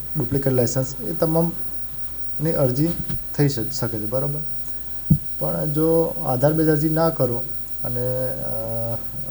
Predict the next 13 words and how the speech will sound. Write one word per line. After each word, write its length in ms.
આધાર 220
બેઝ 260
વગર, 240
અ, 440
અરજી 220
કરો 180
તો 80
નોન 200
ફેસલેસ 340
અરજી 180
કહેવાશે. 420
અને 880
એમાં 400